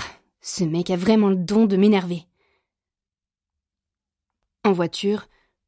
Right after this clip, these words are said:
le trajet jusqu'à la rédaction n'est pas très long. Je pourrais prendre exemple sur Lee, qui va travailler à pied à son salon de massage ou opter pour un vélo, car j'ai tout de même plus de distance à parcourir,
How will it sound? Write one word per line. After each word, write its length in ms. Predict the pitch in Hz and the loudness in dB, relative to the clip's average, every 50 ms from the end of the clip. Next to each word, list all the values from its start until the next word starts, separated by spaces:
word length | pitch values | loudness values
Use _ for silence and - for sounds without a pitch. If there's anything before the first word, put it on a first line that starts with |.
| _ _ | _ _
le 160 | - 175 165 | -4 -4 -4
trajet 340 | 165 - - 202 185 226 240 | -4 -2 -2 0 2 2 0
jusqu'à 280 | 220 196 - - 190 180 | 0 -2 -4 -4 -4 -4
la 120 | 175 170 | -2 -2
rédaction 560 | 185 185 180 165 156 - - - 220 226 220 - _ _ _ _ _ _ - | 0 -2 -2 -2 -4 -6 -4 -2 -2 -2 -4 -6 _ _ _ _ _ _ 0
n'est 100 | 220 208 | 0 0
pas 140 | - 214 214 | 2 0 -2
très 160 | - 196 165 | -2 -4 -6
long. 140 | 156 156 151 - _ _ _ _ _ _ _ _ _ _ _ _ _ _ _ _ _ _ _ _ _ _ - | -6 -6 -8 -12 _ _ _ _ _ _ _ _ _ _ _ _ _ _ _ _ _ _ _ _ _ _ -8
Je 120 | - 196 | -6 -4
pourrais 320 | 196 185 - 202 190 190 185 | -4 -2 0 0 2 0 0
prendre 300 | - - 214 208 185 185 | 0 0 0 2 2 0
exemple 360 | 180 180 185 214 208 - 175 | 0 0 0 -2 -2 -2 -6
sur 220 | - - 180 175 | -8 -6 -6 -4
Lee, 220 | 185 202 196 190 - _ _ _ _ _ _ _ _ _ _ _ _ _ | -4 -4 -4 -6 -8 _ _ _ _ _ _ _ _ _ _ _ _ _
qui 140 | - - 185 | -6 -4 -4
va 80 | 180 | -4
travailler 460 | 175 - 202 185 180 180 185 202 196 - _ | -4 -4 -4 -4 -4 -2 -2 -2 -2 -2 _
à 120 | 202 196 190 | -2 -2 -2
pied 400 | - - 208 208 240 254 240 196 | -4 -8 -8 -4 -2 -2 -2 -2
à 60 | 175 | -4
son 160 | - - 196 | -4 -4 -4
salon 260 | - - 190 180 180 | -4 -2 -2 -2 -2
de 60 | 170 | -2
massage 480 | 170 165 160 156 - 208 214 226 214 226 220 - _ _ _ _ _ _ _ - | -4 -4 -6 -6 -4 -2 -2 -2 -2 -4 -8 -10 _ _ _ _ _ _ _ -10
ou 140 | 170 165 170 | -6 -6 -6
opter 220 | 170 - 202 190 | -2 0 0 0
pour 180 | 190 - 180 170 | 0 -2 -4 -4
un 60 | 175 | -2
vélo, 320 | 180 226 220 196 202 202 196 _ _ | 0 2 2 2 0 -2 -6 _ _
car 160 | - 175 165 | -14 -12 -12
j'ai 140 | 156 170 160 | -10 -12 -10
tout 120 | - 190 175 | -10 -8 -4
de 100 | 170 185 | -2 0
même 200 | 185 185 185 175 | 0 0 0 -2
plus 320 | 185 - - 214 214 190 | -6 -8 -6 -4 -4 -2
de 80 | 185 185 | -2 -2
distance 420 | 170 185 185 - - 208 202 - | -2 -4 -6 -4 -4 -4 -4 -4
à 60 | 170 | -6
parcourir, 560 | 151 160 156 - - 170 165 180 196 202 185 | -8 -10 -10 -10 -10 -6 -2 -2 -2 -2 -4